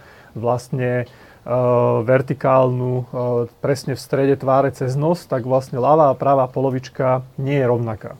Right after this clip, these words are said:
Kde si som čítal, že vedci zistili, že, e, ľudia hodnotia ako najkrajšie ženy, dávali im tam vlastne, e, hodnotiť, e, herečky,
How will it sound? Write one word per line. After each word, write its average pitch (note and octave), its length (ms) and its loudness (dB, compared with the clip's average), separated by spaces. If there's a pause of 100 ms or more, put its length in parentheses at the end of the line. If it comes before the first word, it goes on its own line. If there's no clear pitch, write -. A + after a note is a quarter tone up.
(600)
Kde D3 160 2
si - 120 -6
som D#3 200 0
čítal, D#3 560 4
že C3+ 480 0 (320)
vedci D3+ 320 -4
zistili, D3+ 560 -2
že, C#3 320 -2
e, B2 40 -6 (1080)
ľudia D#3+ 480 2
hodnotia C#3 720 0
ako C3 240 -6
najkrajšie D3 800 0 (160)
ženy, B2+ 560 0 (400)
dávali C#3 400 2
im C3+ 80 -6
tam C3+ 240 -4
vlastne, B2 680 0
e, A#2+ 40 -2
hodnotiť, B2 920 -2
e, A#2 200 0
herečky, C#3+ 560 0